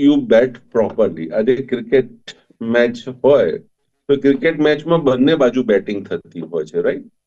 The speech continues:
એક નોર્ધન એન્ડ, એક સાઉથ એન્ડ, બંને બાજુ. સવાલ છે કે તમે કઈ રીતના બેટ કરો છો. અમુક વ્યક્તિ સાઉથ એન્ડમાં બી સારું બેટિંગ કરે છે, નોર્થમાં બી કરે છે, અમુક વ્યક્તિ ફક્ત નોર્થમાં જ કરતા હોય છે.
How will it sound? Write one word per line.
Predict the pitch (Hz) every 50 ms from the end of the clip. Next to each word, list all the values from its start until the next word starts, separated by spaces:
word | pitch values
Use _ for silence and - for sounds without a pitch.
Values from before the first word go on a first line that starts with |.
| _ _ _ - - _ _
એક | 127 120 110 110 117 - - -
નોર્ધન | 110 110 110 113 113 110 123 131 135 139 135
એન્ડ, | 135 127 127 135 139 139 135 - -
એક | 120 117 113 117 117 117 - _ _ _ _ _ _ _ _ _ _ _ _ _ _ _ _ - - - -
સાઉથ | 117 - - 139 127 123 120 - -
એન્ડ, | 85 76 - - - _ _ _ _ _ _ _ _ -
બંને | 147 170 170 156 131 104
બાજુ. | 85 - 50 - - - - - _ _ _ _ _ _ _ _ _ _ _
સવાલ | - - 165 170 185 185 180 170
છે | 170 175
કે | 165 175
તમે | 170 - - 165 160 160 165
કઈ | 160 160 147 156
રીતના | 160 156 156 156 151
બેટ | 139 131 135 139 139 135
કરો | - 147 147 147 147 143
છો. | 143 143 143
અમુક | 139 - 131 135 143 151 151 139 131
વ્યક્તિ | 139 143 139 - - 143 139
સાઉથ | 131 - 139 131 135 139 135
એન્ડમાં | 143 139 143 143 147 143
બી | 143 147 143
સારું | 139 143 135 135 135 143 135
બેટિંગ | 139 131 127 139 135 127
કરે | 139 139 139 139
છે, | - 135 139
નોર્થમાં | 135 131 131 131 131 131 139 143 131
બી | 139 139
કરે | 135 139 135 131 131 131
છે, | 131 131
અમુક | 127 131 131 131 123
વ્યક્તિ | 131 135 127 - - 139 131
ફક્ત | 131 - 131 127 - 139
નોર્થમાં | 127 123 120 120 120 120 - 131 135 135
જ | 127 -
કરતા | - 120 110 104 - 104
હોય | 92 85 90 82 78
છે. | 80 -